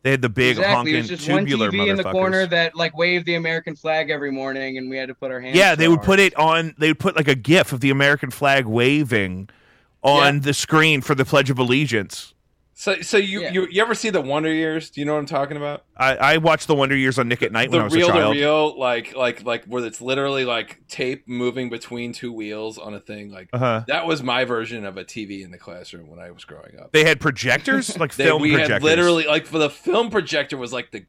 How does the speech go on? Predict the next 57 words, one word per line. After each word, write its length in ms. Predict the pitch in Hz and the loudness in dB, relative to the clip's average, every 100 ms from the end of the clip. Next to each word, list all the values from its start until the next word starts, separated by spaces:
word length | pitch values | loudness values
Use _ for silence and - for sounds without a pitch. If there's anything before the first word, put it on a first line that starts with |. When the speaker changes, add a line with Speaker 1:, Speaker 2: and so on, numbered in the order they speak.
| - | -10
Speaker 3:
good 240 | 135 120 | -10 -8
day. 380 | 104 98 95 90 _ _ _ | -12 -14 -14 -20 _ _ _
Like, 240 | - 120 - | -6 -4 -4
the 100 | 113 | -8
bad 340 | - 147 170 | -2 0 0
day 140 | 147 131 | 0 -4
was, 160 | 120 | -4
like, 200 | 117 110 | -6 -8
you 80 | 131 | -10
just 220 | 123 143 143 | -10 -10 -6
had, 340 | 123 110 104 - _ _ | -4 -4 -8 -16 _ _
like, 140 | 117 117 | -10 -6
the 60 | |
shitty 400 | 117 - 170 156 123 - | -6 -2 -2 -2 -4 -2
Speaker 1:
The 80 | 139 | 0
Speaker 3:
slide 120 | 127 | 2
Speaker 1:
slide, 220 | 147 135 131 143 139 | 4 4 4 4 0
Speaker 3:
projector. 280 | 202 202 - | -2 -4 -4
Speaker 1:
the 80 | 139 | 0
sli-, 140 | 139 151 | 4 4
Speaker 3:
Right, 120 | 147 | 4
Speaker 1:
with 140 | 143 | 4
Speaker 3:
like, 120 | 147 | 4
Speaker 1:
the, 60 | 143 | 4
Speaker 3:
it 20 | |
Speaker 1:
with 80 | 156 | 2
Speaker 3:
was, 40 | 151 | 2
Speaker 1:
the 60 | |
Speaker 3:
like, 80 | 143 | 4
a 20 | |
Speaker 1:
glass. 280 | 139 135 147 | 4 4 4
Speaker 3:
still 120 | 160 | 2
Speaker 2:
We 40 | 165 | 0
used 100 | - | 0
to, 80 | |
Speaker 3:
picture. 220 | 220 202 202 | -2 0 -2
Speaker 2:
I, 100 | 185 | -2
I 180 | 170 196 | -4 -4
remember 360 | 277 277 254 202 | -2 -2 -2 -4
projectors 600 | 180 160 175 185 170 160 | -6 -6 -4 -2 -4 -6
in, 260 | 156 143 | -8 -8
in 160 | 143 143 | -8 -8
middle 220 | 143 175 | -6 -6
s-, 120 | 170 - | -8 -14
or 240 | 127 139 139 | -8 -6 -4
in 180 | 131 127 | -6 -8
elementary 480 | 143 127 147 135 | -8 -8 -10 -12
school, 260 | 117 - 110 | -14 -14 -6
for 60 | 123 | 0
Speaker 1:
You're 140 | 170 | 2
thinking 240 | 214 196 | 2 2
Speaker 2:
sure. 20 | 175 | 2
Speaker 1:
like 140 | 147 | 2
an 80 | 143 | 4
overhead 480 | 135 139 143 131 107 | 4 6 4 2 2
projector, 480 | 127 110 98 110 | 0 0 -2 -4
though. 260 | 92 85 80 | -4 -6 -10